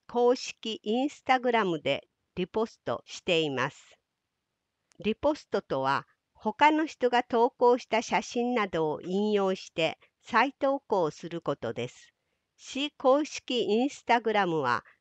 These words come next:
現在二千五百人を超えるフォロワーの応援があるので、リポストすることで多くの人と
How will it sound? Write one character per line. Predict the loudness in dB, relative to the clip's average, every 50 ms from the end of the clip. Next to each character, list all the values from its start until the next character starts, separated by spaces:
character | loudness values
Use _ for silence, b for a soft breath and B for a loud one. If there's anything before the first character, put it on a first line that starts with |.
| b -12
現 | -2 0 0 2 2 0 0
在 | 2 2 2 2 0
二 | 0 0 -2
千 | -2 0 0 0 2 2 0
五 | 0 0
百 | -2 -2 -4 -4 -2 -4 -2
人 | 0 0 0 2 2 0 0
を | -2 -2
超 | -2 -2 0
え | 0 0 -2
る | -2 -6 -8 -8 _ _ _ _
フ | -14 -6 -4 -2
ォ |
ロ | 0 2 2 2
ワ | 4 4 4 4
ー |
の | 2 0 -2 -2 -4 -4
応 | -4 -2 0 2
援 | 2 2 2 2 0 0
が | 0 0 0
あ | 0 -2
る | -2 -4
の | -4 -4 -4
で、 | -4 -4 -4 -4 -4 B B B B B B B B _ -10
リ | -4 -4 -4
ポ | 0 0 0 0
ス | 0 -4 -6
ト | -4 -4 -4
す | -4 -6 -6
る | -6 -6 -4
こ | -4 -4 -4
と | -4 -6 -6
で | -4 -4 -6 -6 -8 _ _ _
多 | -4 -2 0 0 0
く | -2 _ -6 -2 0
の | 2 2
人 | 0 -2 -4 -6 -4
と | -4 -2 -6 -6